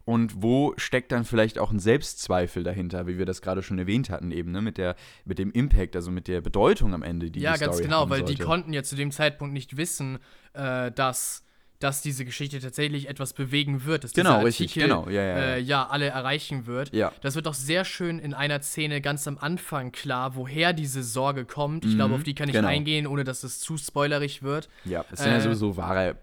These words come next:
Speaker 2: genau, es sind ja
Speaker 1: Begebenheiten,
Speaker 2: wahre
Speaker 1: ne? Also
Speaker 2: Begebenheiten, also wer sich da, äh, informiert, findet das auch so heraus. Aber ganz am Anfang des Films, äh,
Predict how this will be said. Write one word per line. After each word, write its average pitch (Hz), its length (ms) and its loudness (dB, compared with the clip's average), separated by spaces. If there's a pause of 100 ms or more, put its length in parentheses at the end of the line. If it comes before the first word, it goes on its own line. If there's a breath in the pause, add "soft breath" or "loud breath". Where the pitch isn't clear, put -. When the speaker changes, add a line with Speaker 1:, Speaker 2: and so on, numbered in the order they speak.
Speaker 2:
genau, 156 260 4
es 151 100 2
sind 160 120 2
ja 156 80 4
Speaker 1:
Begebenheiten, - 20 -2
Speaker 2:
wahre 143 140 4
Speaker 1:
ne? 147 80 2
Also 143 80 0
Speaker 2:
Begebenheiten, 139 560 0
also 127 160 -6
wer 131 120 -2
sich 123 200 -10
da, 123 520 -2
äh, 127 40 -8
informiert, 135 520 -2
findet 135 320 -4
das 127 120 -6
auch 123 100 -10
so 135 180 -2
heraus. 135 400 -2 (380 loud breath)
Aber 147 180 2
ganz 175 240 2
am 170 80 -2
Anfang 156 320 0
des 143 160 -2
Films, 147 540 0
äh, 135 500 -2